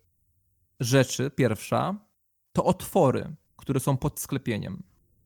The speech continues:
Mniej więcej z każdej strony. Są okrągłe. I jak zerknąłeś na nie, to usłyszałeś taki odległy,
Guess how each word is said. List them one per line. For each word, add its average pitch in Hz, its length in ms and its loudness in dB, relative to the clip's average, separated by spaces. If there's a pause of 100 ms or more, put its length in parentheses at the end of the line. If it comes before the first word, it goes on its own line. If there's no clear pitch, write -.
(280)
Mniej 143 220 6
więcej 175 300 2
z - 100 -6
każdej 131 340 -2
strony. 92 520 -6 (320)
Są 254 180 2
okrągłe. 147 640 2 (2000)
I 156 60 6
jak 160 200 6
zerknąłeś 175 380 0
na 190 80 2
nie, 202 100 0
to - 260 -4 (580)
usłyszałeś 175 480 0
taki 143 460 -2 (1080)
odległy, 147 840 6